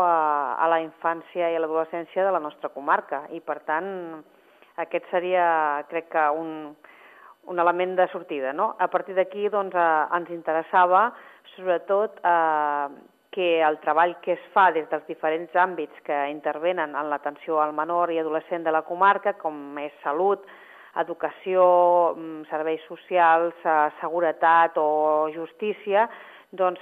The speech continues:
que poguessin consolidar aquest treball en xarxa, eh, guanyar també corresponsabilitat i, sobretot, tinga-, tindre molt clar, és a dir, millorar els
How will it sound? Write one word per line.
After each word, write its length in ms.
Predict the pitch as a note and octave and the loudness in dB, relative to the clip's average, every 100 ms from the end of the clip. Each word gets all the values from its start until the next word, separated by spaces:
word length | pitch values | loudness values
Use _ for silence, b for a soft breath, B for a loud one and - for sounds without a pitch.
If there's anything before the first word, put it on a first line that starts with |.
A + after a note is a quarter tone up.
| - | -10
que 760 | F3 E3 F#3 F#3+ F3 E3 D#3 D3+ - | -6 -2 0 0 0 0 -2 -6 -8
poguessin 960 | E3 E3+ E3 - F#3+ G3 G3 F#3 E3+ - | -4 -4 -6 -8 -8 -8 -10 -10 -12 -10
consolidar 640 | F3 E3+ F3+ D#3+ E3 F#3+ | -10 -8 -8 -4 2 4
aquest 260 | F3+ E3+ - | 4 0 -4
treball 320 | D#3+ D#3 D#3 | -6 -4 -6
en 140 | D#3+ | -10
xarxa, 640 | - G#3 G#3+ - G3+ A#3+ C#4+ B B B B B - | -2 0 0 -2 0 0 -2 B B B B B -2
eh, 640 | F3 E3 D#3+ D3+ D#3 E3 - - - - | 2 4 2 2 -2 -4 -8 -14 -18 -2
guanyar 320 | F#3 F#3 F#3 | 0 0 0
també 240 | F#3 F#3+ F#3+ | 0 -2 -4
corresponsabilitat 1080 | F3 E3 - F3+ E3 E3 E3+ E3 E3 G3 G3 | -4 -6 -8 -12 -6 -6 -4 -6 2 2 2
i, 80 | F#3+ | -4
sobretot, 480 | E3+ D#3+ F3 F3 - | -4 0 0 -2 -6
tinga-, 460 | F3 E3 F3 F3 | -8 0 2 0
tindre 340 | - F#3 F#3 F3+ | -4 -4 0 0
molt 380 | F3+ F3+ F3 - | 2 0 0 0
clar, 260 | F#3 F3+ | 2 4
és 100 | F3 | 2
a 60 | F3 | 0
dir, 120 | F3 | -2
millorar 640 | F3+ F3 F3 F3 F3+ F#3+ - | -4 0 4 6 6 2 -4
els 140 | - | -10